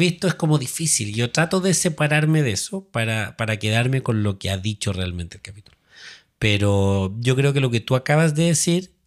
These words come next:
eh, si bien se refrenda en The End of Evangelion, es algo que te lo está diciendo la serie. O sea, hay ese-, hay escenarios, puedes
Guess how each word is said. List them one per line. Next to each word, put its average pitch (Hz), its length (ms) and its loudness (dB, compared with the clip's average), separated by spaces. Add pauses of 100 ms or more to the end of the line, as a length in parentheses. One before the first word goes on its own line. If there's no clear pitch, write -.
(320)
eh, 101 160 0
si 101 240 -2
bien 117 320 0
se - 300 -6
refrenda 135 680 0
en 202 160 0
The 202 120 0
End 202 120 -2
of 170 100 -4
Evangelion, 196 560 -2
es 123 240 -4
algo 143 420 0
que 120 120 -4
te 117 120 -6
lo 101 80 -4
está 120 220 -4
diciendo 113 360 -6
la 95 80 -8
serie. - 320 -10 (520)
O 107 80 -4
sea, 90 220 0 (300)
hay 120 180 2
ese-, 135 280 -2
hay 143 160 2
escenarios, 151 600 0
puedes 107 460 -2